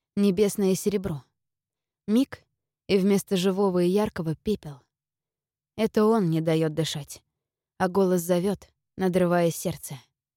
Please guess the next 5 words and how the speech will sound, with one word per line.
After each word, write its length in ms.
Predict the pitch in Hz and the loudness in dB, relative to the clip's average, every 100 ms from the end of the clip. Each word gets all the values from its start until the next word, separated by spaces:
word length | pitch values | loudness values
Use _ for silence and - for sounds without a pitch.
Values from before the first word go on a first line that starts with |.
| _ _ _ _ _ _ | _ _ _ _ _ _
«Свет 500 | - - 156 160 151 | -20 -8 -2 0 -2
мой!» 340 | 151 139 - _ _ _ _ _ _ _ _ _ _ _ | -4 -8 -12 _ _ _ _ _ _ _ _ _ _ _
И 140 | 226 | -4
хриплый 400 | 196 226 220 214 | -2 -2 -2 -2
шепот. 480 | 214 190 143 143 - | -4 -8 -12 -16 -20